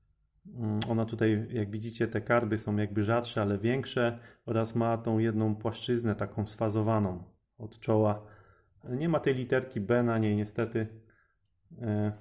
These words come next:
natomiast trzecia koronka to jest ta koronka, którą przed chwilą wymontowałem. Ona jest największa. Ona jest, e, ta koronka już w całości jest z-, zrobiona ze stali nierdzewnej. To jest już w tych, e, występuje w tych nowych typach, e, kopert,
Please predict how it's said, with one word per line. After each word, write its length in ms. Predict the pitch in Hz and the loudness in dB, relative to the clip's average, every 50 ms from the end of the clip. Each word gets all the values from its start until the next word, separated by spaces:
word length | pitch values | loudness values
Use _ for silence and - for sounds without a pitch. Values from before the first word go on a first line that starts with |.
| - - - - - - - - - - - - - | -12 -20 -20 -20 -20 -20 -20 -20 -20 -20 -20 -12 -10
natomiast 680 | 117 107 - 139 135 131 127 120 120 - - - - _ _ _ _ _ _ _ _ _ _ _ _ _ _ | -10 -4 -2 -2 0 0 0 0 -2 -6 -12 -16 -20 _ _ _ _ _ _ _ _ _ _ _ _ _ _
trzecia 280 | - - 151 147 - 139 | -12 -10 -10 -8 -6 -6
koronka 400 | - - 123 131 135 127 127 123 | -4 0 0 0 0 0 -2 -2
to 100 | - 120 | 0 0
jest 140 | 117 117 117 | 0 0 0
ta 60 | 113 | -4
koronka, 360 | 110 - 120 131 131 123 120 | -4 -2 -2 -2 -2 -2 -4
którą 240 | 110 - - 113 110 | -6 -4 -2 -2 -2
przed 160 | 110 - 104 | -2 -6 -8
chwilą 260 | - - 123 120 107 | -6 -2 0 0 0
wymontowałem. 720 | 104 107 107 110 107 107 - 107 110 110 113 120 131 160 165 - - _ _ _ _ _ _ - - - _ | 0 0 0 0 0 -2 -2 0 2 2 2 2 2 0 -2 -6 -10 _ _ _ _ _ _ -20 -20 -14 _
Ona 100 | - 110 | 0 0
jest 120 | 107 101 110 | 0 2 2
największa. 680 | 110 107 101 110 110 110 107 - 123 127 147 165 165 147 | 2 2 2 2 0 0 -2 -4 -4 -4 -2 -2 -4 -4
Ona 320 | 143 151 156 151 147 139 | -4 -4 -2 -2 0 0
jest, 320 | 131 127 123 - - - | 0 -2 -2 -6 -4 -2
e, 240 | 131 123 127 123 123 | 2 2 4 4 2
ta 140 | 117 - 123 | 2 0 -4
koronka 340 | 120 - 131 127 127 120 131 | -4 -2 -2 0 0 2 2
już 180 | 117 110 - | 0 0 -2
w 60 | - - | -6 -10
całości 460 | - - 123 120 123 120 - - 117 | -4 0 2 2 2 0 2 2 2
jest 120 | 110 104 | 2 2
z-, 380 | 104 104 101 104 110 110 107 104 | 0 -2 -2 0 0 0 2 2
zrobiona 420 | 113 113 107 107 113 110 110 107 | 2 2 4 4 4 4 4 2
ze 80 | 98 104 | 2 0
stali 280 | - - 113 110 107 | -2 0 0 0 2
nierdzewnej. 580 | 104 104 101 101 101 110 120 117 120 117 110 110 113 - - - - _ - | 2 0 0 2 2 2 2 4 4 2 2 2 -2 -6 -14 -20 -20 _ -2
To 60 | - | 0
jest 120 | 107 98 | 0 0
już 200 | 104 101 - - | 0 -4 -6 -8
w 20 | - | -6
tych, 300 | - 120 107 - - - | -4 -4 -4 -2 -2 -2
e, 240 | 110 104 104 104 101 - - - _ | 0 2 2 0 0 -2 -8 -20 _
występuje 460 | - 107 - - 110 104 123 120 110 107 | -16 -6 -2 -2 0 2 4 4 4 4
w 60 | - | 2
tych 140 | - 107 104 | -2 -2 0
nowych 300 | 117 117 107 110 104 - | 0 0 0 -2 -2 -2
typach, 440 | - 117 - 113 104 101 - - | -4 -2 0 0 0 0 -2 -6
e, 420 | - 117 113 107 104 104 104 104 98 | -6 -2 0 2 2 4 2 2 0
kopert, 580 | - - 123 120 - 120 113 117 - - - | 0 -2 -2 0 0 0 -2 -2 -6 -12 -20